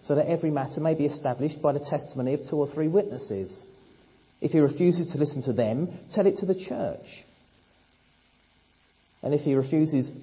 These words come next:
to listen even to the church, treat him as you would a pagan or a tax collector. You see, it starts off, it starts off, if you've got a problem with somebody,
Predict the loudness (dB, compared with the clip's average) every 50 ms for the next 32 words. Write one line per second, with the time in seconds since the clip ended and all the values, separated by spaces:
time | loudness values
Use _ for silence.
0 | -20 -20 -20 -20 -8 -4 0 0 0 0 0 -2 -4 -4 -4 -2 -2 0 0 2
1 | 0 0 -2 -4 -4 -6 -6 -6 -6 -4 -4 -4 -4 -6 -10 -14 -4 0 0 0
2 | 0 -2 -4 -4 -4 -4 -4 -4 -2 0 0 0 -2 -2 -6 -12 -18 -16 -16 -16
3 | -14 -8 -2 0 0 2 2 0 -2 -2 -2 -4 -6 -6 -6 -8 -10 -12 -12 -12
4 | -14 -10 -8 -8 -8 -8 -8 -12 -14 -14 -14 -14 -16 -20 _ _ _ -20 _ _
5 | _ _ _ -2 4 6 6 6 6 4 2 0 0 0 2 2 2 0 -2 -4
6 | -2 0 2 2 2 0 -4 -12 -18 -20 -20 -20 -20 _ _ -8 -8 -8 -6 -4
7 | -2 -2 0 -2 -4 -4 -2 0 0 0 -2 -2 -2 -2 -2 -2 -2 -2 -2 -4
8 | -4 -4 -8 -8 -6 -6 -4 -2 -2 -2 -2 -4 -4 -6 -6 -6 -4 -4 -2 -2
9 | -2 -4